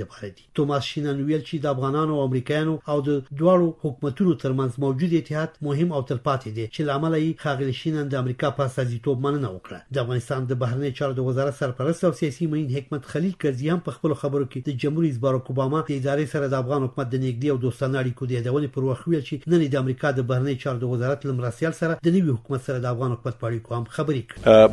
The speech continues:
Speaker 2: بحث پر دې موضوع چې، اه، د نانې راتلونکې ادارې سره په دا راتلونکو هفتو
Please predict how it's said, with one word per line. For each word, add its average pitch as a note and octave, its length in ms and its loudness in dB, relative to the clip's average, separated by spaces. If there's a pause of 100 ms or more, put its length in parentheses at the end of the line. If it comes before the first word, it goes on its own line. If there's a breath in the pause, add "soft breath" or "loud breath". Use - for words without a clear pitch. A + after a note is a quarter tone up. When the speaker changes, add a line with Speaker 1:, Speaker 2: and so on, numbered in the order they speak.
Speaker 2:
بحث C3 200 10
پر A#2 160 10
دې C3 80 12 (100)
موضوع C3 260 8 (120)
چې، A#2+ 120 10 (480)
اه، G#2 340 -2
د - 20 -2 (100)
نانې A#2+ 460 0
راتلونکې A#2 440 0
ادارې A2+ 360 4
سره A#2 160 2 (220)
په A2 120 2
دا G#2+ 60 6 (120)
راتلونکو A#2 500 4
هفتو A#2 280 0